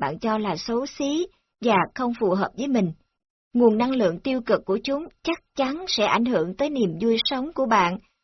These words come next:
chẳng khác nào tiếng ồn hay thức ăn độc hại. Việc chung sống mãi mãi với những đồ vật chúng ta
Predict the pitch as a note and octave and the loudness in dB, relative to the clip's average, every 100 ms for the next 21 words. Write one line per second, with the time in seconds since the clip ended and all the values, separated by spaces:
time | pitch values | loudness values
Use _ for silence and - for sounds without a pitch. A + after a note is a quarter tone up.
0 | _ B3 D4+ A#3 D4+ F#4+ D4 C4 G3 F#3 | _ 0 0 -2 -6 -6 -4 -2 -2 -4
1 | C#4 D4 A3+ G3 - _ - A#3+ A3 G#3 | -8 -2 0 0 -4 _ -8 -4 -2 -4
2 | D4 - A#3 G#3+ G#3+ E3+ - A#3 D#3 E3 | -10 -4 -4 -2 -4 -4 -4 -2 -2 -2
3 | - _ _ _ _ _ _ _ - G#3+ | -10 _ _ _ _ _ _ _ -4 2
4 | F#3 - A3 G3 A3 A#3+ D4 A3+ F3+ A3 | 2 2 -2 0 -2 -2 0 0 2 2
5 | E3 G3+ A#3+ C4 A3 A3+ D#3 F#3 F#3+ - | 0 0 -4 -4 0 0 0 2 0 0
6 | _ A#3 B3+ C4+ A3 | _ -2 -2 -2 0